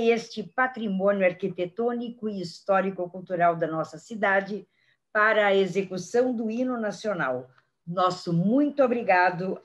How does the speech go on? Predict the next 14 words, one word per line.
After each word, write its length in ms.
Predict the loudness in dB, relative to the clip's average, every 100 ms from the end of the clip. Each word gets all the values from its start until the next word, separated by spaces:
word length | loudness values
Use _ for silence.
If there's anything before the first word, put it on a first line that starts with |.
| 2
ao 140 | 2
Dom 280 | 4 4 4
Rocco. 520 | 0 -2 -6 -12 -12 _ _ _ _ _ _ _ _ _ 0
O 140 | 8
outro 580 | 10 8 6 0 0 2
ao 160 | 2 4
nosso 500 | 6 4 2 -4 0
valoroso 800 | 2 4 4 4 4 4 2 -2
e 40 |
destacado 720 | 0 -2 -2 -4 0 0 0
C 180 | -2 0
P 140 | 0
I 100 | -2
sete, 560 | -2 2 2 0 -8 -20